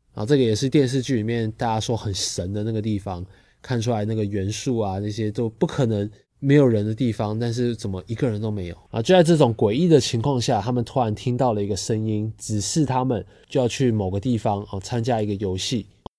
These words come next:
然后被迫参加了这个死亡的游戏。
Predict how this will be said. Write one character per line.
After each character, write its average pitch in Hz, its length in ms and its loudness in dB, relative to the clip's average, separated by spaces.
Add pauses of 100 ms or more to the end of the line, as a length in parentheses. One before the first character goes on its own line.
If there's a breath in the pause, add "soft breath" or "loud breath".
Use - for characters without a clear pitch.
然 104 80 -4
后 123 40 2
被 160 220 6
迫 143 240 4
参 135 240 0
加 123 220 4
了 117 120 2
这 107 120 -4
个 104 140 -2
死 - 280 -2
亡 101 200 0
的 113 60 -2
游 101 180 0
戏。 - 260 -6